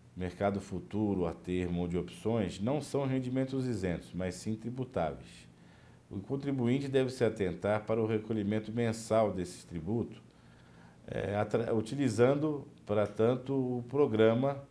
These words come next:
eh, próprio de apuração de ganhos em renda variável. Agora, quando o contribuinte for declarar o imposto de renda de dois mil e dezesseis,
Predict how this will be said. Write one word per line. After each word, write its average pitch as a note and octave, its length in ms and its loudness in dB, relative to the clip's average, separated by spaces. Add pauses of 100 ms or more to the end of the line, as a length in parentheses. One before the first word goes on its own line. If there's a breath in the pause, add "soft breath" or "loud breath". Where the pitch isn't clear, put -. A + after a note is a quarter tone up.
(720 loud breath)
eh, F#2+ 600 -2 (120)
próprio A2+ 680 6
de G2+ 220 4
apuração B2 680 6
de B2+ 100 0
ganhos A#2 380 4
em B2 80 2
renda A2 260 4
variável. A2+ 600 2 (240)
Agora, G#2+ 260 2
quando B2+ 220 -2
o - 20 -6
contribuinte A#2 760 -2
for G2 180 -2
declarar F#2 760 0
o E2+ 80 -8
imposto G2+ 360 -2
de G2 80 -2
renda F2 260 -2
de E2+ 100 -6
dois F#2+ 240 -2
mil E2+ 140 -4
e E2+ 40 -4
dezesseis, G2+ 840 -2